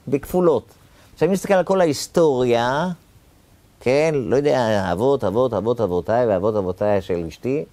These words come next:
איפה הצרות הם עברו, מי יודע, כל ה-, והנה, בכל אופן, הנה, יש משפחה, ברוך השם, יש אנשים, אני עומד כאן מולכם. יכול להיות שאיזה סבתא, לא יודע, פעם, פעם, או איזה סבא שלי, או של אשתי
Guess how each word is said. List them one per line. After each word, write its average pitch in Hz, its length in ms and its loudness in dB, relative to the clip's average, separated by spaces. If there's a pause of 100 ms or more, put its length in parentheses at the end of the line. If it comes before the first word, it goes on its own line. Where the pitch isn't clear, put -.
(300)
איפה 220 360 -4
הצרות 110 340 0
הם 98 100 0
עברו, 90 280 -2
מי 95 100 -4
יודע, 78 320 -4
כל - 100 -10
ה-, 64 40 -8 (1000)
והנה, 262 220 0
בכל 254 240 0
אופן, 190 240 -2
הנה, 262 180 -2
יש 220 200 -8
משפחה, 220 440 -6
ברוך 165 220 -6
השם, 185 200 -8
יש 151 80 -8
אנשים, 170 400 -8
אני 113 100 -4
עומד 160 160 -2
כאן 170 140 -6
מולכם. 180 320 -10 (3500)
יכול - 220 -8
להיות 302 100 -6
שאיזה 147 300 -6
סבתא, - 460 -8
לא - 100 -4
יודע, 147 380 -6 (160)
פעם, 127 300 -10
פעם, 139 280 -8
או 98 100 -2
איזה 65 180 -8
סבא - 340 -6
שלי, 165 460 -8 (420)
או - 40 -20
של - 240 -12
אשתי 151 400 -10